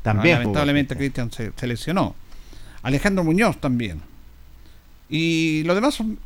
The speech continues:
Speaker 2: los que han estado jugando. La Torre, Pastenes, Barrios, Saldaña, Quesada,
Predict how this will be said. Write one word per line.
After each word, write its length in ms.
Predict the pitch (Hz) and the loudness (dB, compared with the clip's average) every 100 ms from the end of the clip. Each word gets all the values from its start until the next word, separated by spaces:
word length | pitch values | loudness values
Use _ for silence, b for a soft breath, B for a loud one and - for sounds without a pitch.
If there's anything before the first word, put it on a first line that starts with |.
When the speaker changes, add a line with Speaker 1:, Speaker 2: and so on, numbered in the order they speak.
| - | -10
Speaker 2:
los 160 | 202 202 | -8 -4
que 120 | 233 | -6
han 40 | |
estado 220 | 226 262 | -2 -2
jugando. 500 | 233 294 285 139 117 | -2 -2 0 0 -2
La 160 | 107 120 | -2 -4
Torre, 380 | 135 131 123 127 | -2 -2 -2 -4
Pastenes, 600 | 113 - 143 131 123 120 | -6 -4 -2 0 0 -2
Barrios, 460 | 185 131 127 117 | -2 -2 -4 -6
Saldaña, 480 | - 113 131 135 120 | -6 -4 -2 0 -2
Quesada, 720 | 110 107 143 139 127 117 120 | -4 -6 -2 -2 -2 -4 -8